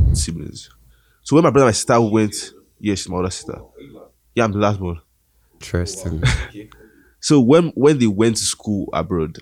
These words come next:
Speaker 1: and I was the only one in Nigeria, and my dad was alone as well, my mom traveled as well, like, he was the only one. By that time, he had lost his job, like, everything was going against him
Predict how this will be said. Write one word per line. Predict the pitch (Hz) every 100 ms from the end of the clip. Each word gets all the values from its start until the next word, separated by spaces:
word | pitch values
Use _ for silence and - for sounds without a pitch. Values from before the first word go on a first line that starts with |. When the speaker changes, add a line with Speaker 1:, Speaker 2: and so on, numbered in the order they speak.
| -
Speaker 1:
and | 85 82
I | 78
was | 92
the | 107
only |
one | 104
in | 92 78
Nigeria, | 82 82 64 - _ _ _ _ _ _
and | - 101
my | 95 95
dad | 107 120
was | 113 98 95 -
alone | 92 98 104
as | 92 - -
well, | 101 101 101
my | 87 90 87
mom | 95 113 113 92 _
traveled | - 110 104 107
as | 101 87 -
well, | 95
like, | 82 78
he | - - -
was | 110 98
the |
only | 120 123
one. | 101 98 - _ _ _
By | 120
that | 127 147
time, | 120 107
he |
had | 95 98
lost | 110 107
his | 104
job, | 85 113 107 92 - _
like, | 95 101 _ _
everything | 151 165 151
was | 117
going | 92 120 120 - _
against | 123 101 117 107
him | 104 85